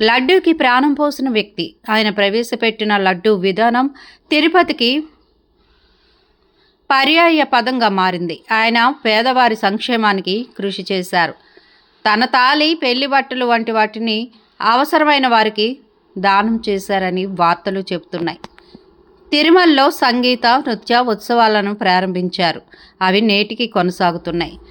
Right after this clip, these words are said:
లడ్డూ తయారీకి మిరిసిదారి వ్యవస్థను సృష్టించారు. దీని ద్వారా జంకర్ మిరిసిదార్ అనేవారు లడ్డూలు తయారు చేసేవారు. వీరికి వాటా కూడా లభించేదట. ఆయనలోని గొప్ప గుణాలకు, వినయానికి గుర్తుగా రాజకీయవేత్త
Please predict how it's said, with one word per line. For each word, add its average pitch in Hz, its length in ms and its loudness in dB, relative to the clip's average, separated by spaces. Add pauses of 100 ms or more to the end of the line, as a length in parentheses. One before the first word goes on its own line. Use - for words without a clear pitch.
(200)
లడ్డూ 247 360 0
తయారీకి 269 720 0
మిరిసిదారి 240 720 0
వ్యవస్థను 202 540 -2
సృష్టించారు. 180 760 -6 (140)
దీని 214 340 2
ద్వారా 202 400 2 (360)
జంకర్ 294 580 2 (280)
మిరిసిదార్ 233 600 0
అనేవారు 208 540 0
లడ్డూలు 208 480 0
తయారు 185 500 -4
చేసేవారు. 170 520 -4 (380)
వీరికి 247 400 2
వాటా 226 380 2
కూడా 247 300 0
లభించేదట. 185 720 -2 (420)
ఆయనలోని 269 540 2
గొప్ప 226 340 0
గుణాలకు, 262 680 0
వినయానికి 214 640 0
గుర్తుగా 208 580 -2 (340)
రాజకీయవేత్త 240 800 0